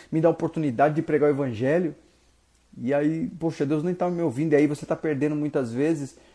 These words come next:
os detalhes que Deus tá fazendo pra aquilo acontecer. Um filho abençoado,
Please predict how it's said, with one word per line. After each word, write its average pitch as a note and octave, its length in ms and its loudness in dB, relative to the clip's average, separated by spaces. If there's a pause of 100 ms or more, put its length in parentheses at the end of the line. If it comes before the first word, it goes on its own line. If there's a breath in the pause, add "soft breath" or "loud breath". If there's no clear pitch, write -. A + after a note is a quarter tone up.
(800 soft breath)
os B2+ 140 -2
detalhes D#3+ 560 2
que - 80 -8
Deus D3 180 -2
tá D3 120 -6
fazendo C#3+ 340 -4
pra C#3+ 100 -10
aquilo C#3 180 -6
acontecer. C3 460 -8
Um C3+ 120 -4
filho D3+ 260 -4
abençoado, A#2+ 1040 -4